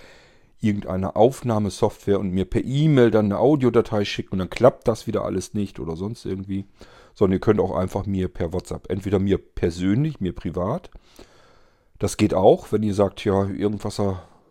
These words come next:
WhatsApp-Gruppe, dann hören die anderen mich ja auch da irgendwie, das möchte ich eigentlich gar nicht so gern. Könnt ihr auch mir privat schicken, ist die null hundertsiebenundsiebzig, also null eins sieben siebzig, vierzig neunundneunzig einhundertelf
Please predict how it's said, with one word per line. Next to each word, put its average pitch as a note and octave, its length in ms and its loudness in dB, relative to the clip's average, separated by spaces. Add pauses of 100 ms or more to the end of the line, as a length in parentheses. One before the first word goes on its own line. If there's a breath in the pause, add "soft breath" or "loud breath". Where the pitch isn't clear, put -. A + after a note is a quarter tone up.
(120)
WhatsApp-Gruppe, G2+ 640 -4
dann F#2 100 -8
hören G2+ 260 4
die G#2+ 120 -2
anderen G2+ 300 0
mich G2+ 180 -4
ja F#2 100 -4
auch A2 260 -2
da A2+ 220 -2
irgendwie, G#2+ 480 -8
das - 360 -10 (260)
möchte F#2 480 -6
ich - 100 -10
eigentlich E2+ 240 -10
gar E2+ 140 -8
nicht D#2+ 100 -14
so F2 160 -10
gern. F#2 260 -4 (460 loud breath)
Könnt A2 240 2
ihr F#2+ 80 2
auch F2+ 160 -2
mir G2 180 -2
privat F2 480 2
schicken, A2+ 440 -6
ist - 240 -16
die F2+ 200 -4
null A#2 500 2 (260)
hundertsiebenundsiebzig, G#2 1400 -4
also F#2 160 -4
null G#2 240 0
eins F#2 200 -6
sieben F2 200 -6
siebzig, A#2+ 400 -4 (420 loud breath)
vierzig - 480 -2
neunundneunzig A2 840 2
einhundertelf G#2 880 -2